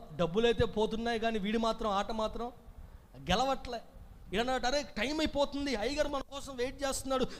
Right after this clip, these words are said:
దైవ సేవకుని మనం వెయిట్ చేపించకూడదురా, అది మనకు మంచి ఆశీర్వాదం కాదు, పద్ధతి కాదు, అది మనకు దీవెన కాదు, మనం వెళ్ళిపోవాలి, మనం వెళ్ళిపోవాలి, పద" అంటే అంటున్నాడట. "ఒక్క నిమిషం రా, ఒక్క నిమిషం, అయిపోయింది, ఇక అయిపోయింది, ఇక అయిపోయింది,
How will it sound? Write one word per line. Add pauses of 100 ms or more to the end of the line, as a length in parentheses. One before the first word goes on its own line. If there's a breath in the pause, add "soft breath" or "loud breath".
దైవ
సేవకుని
మనం
వెయిట్
చేపించకూడదురా, (180 loud breath)
అది
మనకు
మంచి
ఆశీర్వాదం
కాదు,
పద్ధతి
కాదు,
అది
మనకు
దీవెన
కాదు, (220 loud breath)
మనం
వెళ్ళిపోవాలి, (280)
మనం
వెళ్ళిపోవాలి,
పద"
అంటే
అంటున్నాడట. (300 loud breath)
"ఒక్క
నిమిషం
రా,
ఒక్క
నిమిషం, (200 loud breath)
అయిపోయింది,
ఇక
అయిపోయింది,
ఇక
అయిపోయింది,